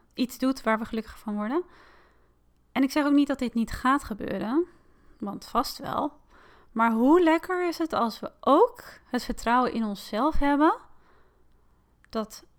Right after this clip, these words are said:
we zelf het beste voor onszelf willen en dat we dit ook zelf creëren. Dat we er zelf dagelijks voor zorgen dat we dingen doen waar we blij van worden.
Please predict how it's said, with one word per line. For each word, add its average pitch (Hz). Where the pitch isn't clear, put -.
we 214
zelf 277
het 240
beste 226
voor 233
onszelf 214
willen 214
en 254
dat 262
we 262
dit 254
ook 247
zelf 254
creëren. 233
Dat 254
we 233
er 240
zelf 285
dagelijks 247
voor 226
zorgen 269
dat 233
we 226
dingen 311
doen 247
waar 247
we 233
blij 302
van 262
worden. 196